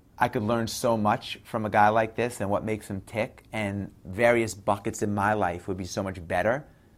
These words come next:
if a little bit of what he had rubbed off on me. I asked him to come live with my family and I for a month. So at the time that I invited Seal to come live with us,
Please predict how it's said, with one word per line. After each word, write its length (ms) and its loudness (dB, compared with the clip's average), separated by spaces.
if 140 -4
a 20 2
little 340 4
bit 180 2
of 160 0
what 120 0
he 180 -2
had 300 2
rubbed 240 0
off 260 4
on 120 -2
me. 180 -8
I 120 4
asked 260 2
him 80 -6
to 80 -10
come 200 -4
live 200 -2
with 180 -4
my 140 0
family 340 -2
and 80 -4
I 160 -2
for 160 -10
a 60 -4
month. 320 -4
So 320 4
at 60 2
the 80 -2
time 360 2
that 200 0
I 140 -2
invited 360 2
Seal 300 -2
to 100 -8
come 260 -2
live 160 2
with 180 -4
us, 360 0